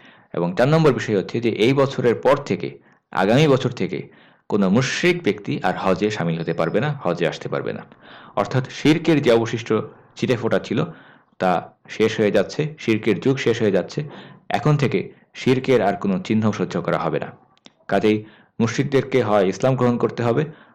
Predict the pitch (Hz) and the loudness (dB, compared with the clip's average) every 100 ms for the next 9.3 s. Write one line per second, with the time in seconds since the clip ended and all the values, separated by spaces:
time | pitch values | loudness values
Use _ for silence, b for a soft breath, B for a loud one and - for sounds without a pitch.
0 | B - 98 98 92 110 - _ _ _ | B -2 0 2 0 0 -8 _ _ _
1 | 98 95 90 101 - 87 82 - 78 82 | 0 2 2 -2 -4 -6 -4 -6 -4 -6
2 | 80 - - _ _ _ _ _ - _ | -6 -8 -12 _ _ _ _ _ -20 _
3 | 131 - 180 175 156 120 107 113 165 B | -6 2 4 4 4 2 2 0 -2 B
4 | B B B - 101 95 135 120 101 92 | B B B -2 0 0 -2 -2 0 0
5 | 95 87 82 85 151 - b b b _ | 0 0 0 -2 -6 -10 b b b _
6 | - 107 104 135 135 147 120 110 110 123 | 0 2 4 0 -2 0 0 2 2 2
7 | 123 110 98 - 131 160 B B _ - | 2 0 0 -2 -4 -4 B B _ -4
8 | 110 107 - - 117 113 - 107 104 - | 0 0 -2 -2 -2 0 -2 -2 0 2
9 | 104 127 170 | 2 2 -4